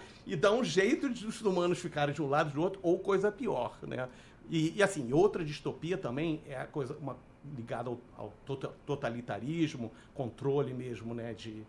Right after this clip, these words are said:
político, que é, e se colocam, se um governo começa a dizer, todo mundo vai ter que ter um chip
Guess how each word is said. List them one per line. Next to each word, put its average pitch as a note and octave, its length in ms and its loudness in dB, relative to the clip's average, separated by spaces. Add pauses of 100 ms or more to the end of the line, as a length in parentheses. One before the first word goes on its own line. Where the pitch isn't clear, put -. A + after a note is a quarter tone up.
(240)
político, C#3+ 560 -2 (460)
que D3+ 260 0
é, D#3 220 0 (720)
e D4 80 0
se - 160 -6
colocam, C#3 440 2 (200)
se - 180 -16 (360)
um F#3 200 0
governo D3+ 440 -2
começa D3 600 -2
a C#3 320 -2 (160)
dizer, B2 320 -6
todo F#3 220 -6
mundo D#3 180 0
vai C#3 100 0
ter C3+ 120 -6
que - 100 -14
ter C#3+ 80 -6
um B2 100 -2
chip C3+ 460 -8